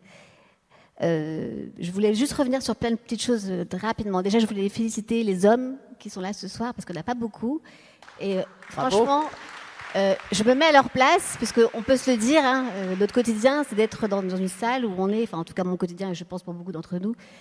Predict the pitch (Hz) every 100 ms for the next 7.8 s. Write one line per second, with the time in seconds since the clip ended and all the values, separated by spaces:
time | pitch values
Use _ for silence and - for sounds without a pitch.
0 | - - - - - 170 180 202 202 202
1 | 180 240 220 165 165 185 170 170 190 -
2 | - 202 180 185 185 - 143 160 - -
3 | 220 254 - _ _ _ _ - 160 160
4 | 165 170 - 214 220 180 113 - 170 175
5 | 208 226 - 135 180 170 - 185 - 190
6 | 214 - 214 - 226 208 185 240 240 -
7 | 185 190 208 202 220 - 196 180